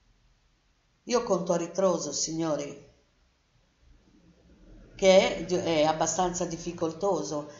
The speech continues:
La mia matematica è contemplata, la mia, se così si può chiamare, i miei calcoli, è contemplato anche lo zero,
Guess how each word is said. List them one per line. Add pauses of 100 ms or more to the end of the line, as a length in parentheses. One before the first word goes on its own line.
(100)
La
mia
matematica
è
contemplata,
la
mia,
se
così
si
può
chiamare,
i
miei
calcoli, (220)
è
contemplato
anche
lo
zero,